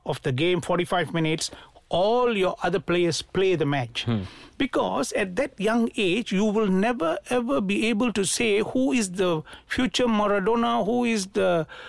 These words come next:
Speaker 1: uh, uh, uh, Neymar, who is the Messi. You will never be able to say.
Speaker 2: Hmm.
Speaker 1: Okay? A lot of players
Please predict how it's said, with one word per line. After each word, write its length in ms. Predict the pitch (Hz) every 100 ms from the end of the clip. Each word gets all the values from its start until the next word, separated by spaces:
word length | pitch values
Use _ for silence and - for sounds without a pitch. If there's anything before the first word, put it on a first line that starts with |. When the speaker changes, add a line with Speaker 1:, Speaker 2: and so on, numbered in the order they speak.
| - -
Speaker 1:
uh, 300 | 165 165 170 -
uh, 200 | 156 156
uh, 140 | 160 147
Neymar, 680 | 170 240 240 233 226 214
who 220 | 202 247
is 200 | 233 196 -
the 500 | - 175 165 156 147 131
Messi. 400 | 143 151 240 -
You 160 | 247 254
will 160 | 254
never 440 | 240 294 311 302 -
be 180 | 277 294
able 180 | 320 285
to 80 | 240
say. 420 | - 330 170 107 -
Speaker 2:
Hmm. 220 | 123 95 101 - - - _ _ - _ - -
Speaker 1:
Okay? 280 | - 247 - - -
A 40 |
lot 100 | 208
of 160 | 277 214
players 540 | 208 208 202 190 -